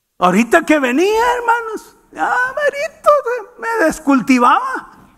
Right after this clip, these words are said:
Un ingrato se me metió, oígame,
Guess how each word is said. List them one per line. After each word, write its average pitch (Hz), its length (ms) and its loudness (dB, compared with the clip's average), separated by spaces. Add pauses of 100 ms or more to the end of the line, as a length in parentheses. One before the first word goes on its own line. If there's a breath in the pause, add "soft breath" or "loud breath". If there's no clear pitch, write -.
(840 loud breath)
Un 320 340 2
ingrato 349 720 2
se 311 180 2
me 285 200 2
metió, 254 480 2
oígame, 349 680 2